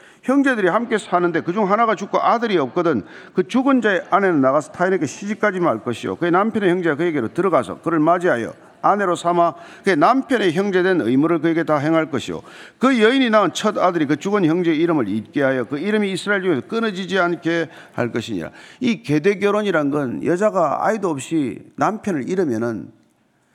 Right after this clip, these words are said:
여러분, 그 이 중동 땅에는 과부 되면은 못 삽니다, 혼자서.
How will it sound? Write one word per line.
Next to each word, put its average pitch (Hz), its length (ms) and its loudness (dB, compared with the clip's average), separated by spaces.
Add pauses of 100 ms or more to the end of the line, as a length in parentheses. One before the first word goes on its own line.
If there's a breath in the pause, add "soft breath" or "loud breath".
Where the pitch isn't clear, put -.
(140)
여러분, 190 340 -2
그 170 160 -2
이 143 220 -6
중동 220 360 -2
땅에는 240 260 -2
과부 139 300 -2
되면은 254 400 -2
못 107 140 -4
삽니다, - 400 -4
혼자서. 139 760 -10